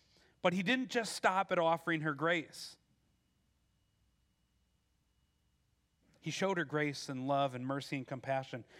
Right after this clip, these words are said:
But then he also told her, "But go and sin no more."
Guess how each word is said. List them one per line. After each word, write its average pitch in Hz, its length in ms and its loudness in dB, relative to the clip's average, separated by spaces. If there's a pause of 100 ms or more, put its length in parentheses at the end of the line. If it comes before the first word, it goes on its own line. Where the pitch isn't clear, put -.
(260)
But 156 100 2
then 196 140 6
he 175 100 4
also 185 320 2
told 151 360 -2
her, 139 280 2 (640)
"But 151 120 0
go 214 200 0
and 190 100 -4
sin 185 320 -2
no 151 140 0
more." 151 340 -4